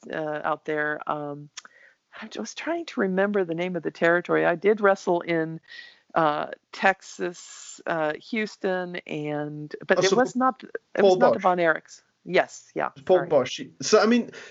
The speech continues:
Speaker 2: so, 'cause I knew you were in Continental in Tennessee under,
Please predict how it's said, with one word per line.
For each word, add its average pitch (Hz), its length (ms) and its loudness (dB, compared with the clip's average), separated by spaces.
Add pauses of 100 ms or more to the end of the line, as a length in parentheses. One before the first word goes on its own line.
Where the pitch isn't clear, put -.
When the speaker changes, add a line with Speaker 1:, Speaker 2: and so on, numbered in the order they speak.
Speaker 2:
so, 196 260 -4
'cause 233 220 4
I 233 40 6
knew 233 180 4
you 240 180 4
were 220 100 4
in 185 360 -2
Continental 147 720 0
in 143 200 -4
Tennessee 143 520 -2
under, 135 300 0